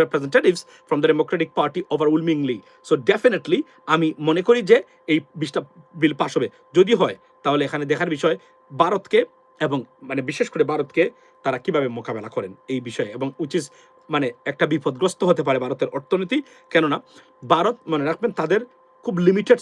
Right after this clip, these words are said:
সোর্স আছে তাদের, তাদের ওই ক্ষেত্রে। আর ইরানের, ইরানের অর্থ-, মানে জ্বালানির ব্যবস্থা যেটা ভারত এই সুযোগটা এর আগেও নিয়েছেন তারা,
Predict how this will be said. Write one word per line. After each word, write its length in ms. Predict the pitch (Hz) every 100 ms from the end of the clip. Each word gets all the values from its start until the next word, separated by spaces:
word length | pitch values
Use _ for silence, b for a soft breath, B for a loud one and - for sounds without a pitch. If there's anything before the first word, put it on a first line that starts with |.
| -
সোর্স 220 | 170 147 - -
আছে 160 | 135 - - _
তাদের, 200 | 143 139 -
তাদের 180 | 151 - 156
ওই 80 | 147
ক্ষেত্রে। 240 | 139 - - b b 127
আর 100 | 127 120 165
ইরানের, 300 | 175 185 196 190 b b 165
ইরানের 320 | 175 180 196 185 -
অর্থ-, 240 | 170 _ -
মানে 120 | 156 143
জ্বালানির 360 | 160 160 175 160
ব্যবস্থা 300 | 160 - 180 147
যেটা 140 | 165 - _ - 151
ভারত 160 | 151 -
এই 60 | 156
সুযোগটা 260 | 147 139 180 143
এর 60 | 147
আগেও 180 | 147 151
নিয়েছেন 240 | 139 175
তারা, 120 | 196